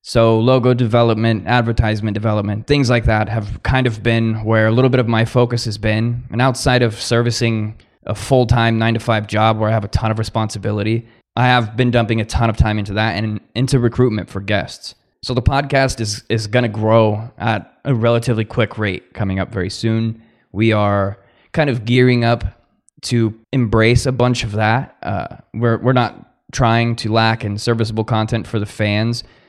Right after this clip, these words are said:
but this is a little bit of a handshake, uh, to everybody who listens and to us as well. Keeping you guys in the loop is very important, and communication as well. So we have some guests lined up for the end of the month.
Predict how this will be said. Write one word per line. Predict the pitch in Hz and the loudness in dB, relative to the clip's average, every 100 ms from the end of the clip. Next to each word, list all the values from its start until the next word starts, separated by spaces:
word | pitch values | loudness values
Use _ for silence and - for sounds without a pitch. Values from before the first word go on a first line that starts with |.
| _ | _
but | 113 113 120 | 0 0 0
this | 139 | 0
is | 147 | 0
a | 135 | 2
little | 135 127 | 2 4
bit | 123 | 2
of | 110 | 0
a | |
handshake, | 113 113 110 - 82 - - _ _ _ _ - _ | 2 2 0 -4 -8 -10 -20 _ _ _ _ -20 _
uh, | 98 | -10
to | - 127 | -2 2
everybody | 127 123 123 | 2 4 2
who | 113 | 0
listens | 101 110 113 120 110 107 | 0 0 0 0 -2 -2
and | 104 107 107 | -2 -2 -2
to | 92 | -2
us | 101 - | -2 -2
as | 87 | -8
well. | 101 104 90 120 - _ _ _ | -4 -2 -2 -6 -14 _ _ _
Keeping | 147 139 | -2 0
you | 151 127 | 0 2
guys | 131 127 | 2 2
in | 127 | 0
the | 120 | 0
loop | 135 120 | 0 0
is | 113 | 0
very | 110 107 | 0 0
important, | 101 - 117 104 101 | 0 0 0 -2 -6
and | 104 107 | -8 -4
communication | 123 113 117 113 - 101 | -2 -2 0 0 0 -6
as | 101 | -2
well. | 104 107 101 - _ _ | 0 0 -2 -12 _ _
So | - 131 | -6 0
we | 143 | 2
have | 147 127 | 2 0
some | 127 117 | -2 -2
guests | 120 117 - | 0 -2 -2
lined | 117 113 | -4 -2
up | 113 113 | -2 -4
for | 110 | -4
the | 110 | -4
end | 113 | -4
of | 101 | -4
the | |
month. | 107 113 117 - | -4 -2 0 -2